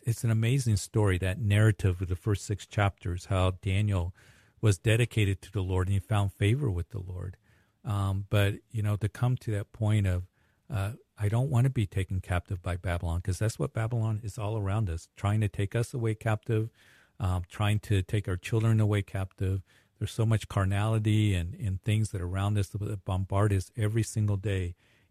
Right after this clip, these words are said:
And we need to be ones that we are, you know, focusing on the Lord, and that we are in the Word of God, and that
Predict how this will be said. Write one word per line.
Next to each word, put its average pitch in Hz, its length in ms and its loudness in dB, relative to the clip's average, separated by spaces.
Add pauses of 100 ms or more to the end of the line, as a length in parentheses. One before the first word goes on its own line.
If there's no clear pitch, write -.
And 98 140 2
we 101 180 2
need 117 240 2
to 110 60 -2
be 98 160 -2
ones 90 500 0
that 95 240 0 (100)
we 98 300 2
are, 90 440 2 (960)
you 120 120 6
know, 110 200 6
focusing 113 580 -2
on 113 120 4
the 107 80 2
Lord, 110 400 -2 (160)
and 98 180 4
that 98 180 4
we 104 400 -2
are 101 180 2
in 101 120 4
the 110 80 2
Word 107 220 -2
of 104 120 -6
God, 95 380 0
and 95 220 -2
that 95 240 -2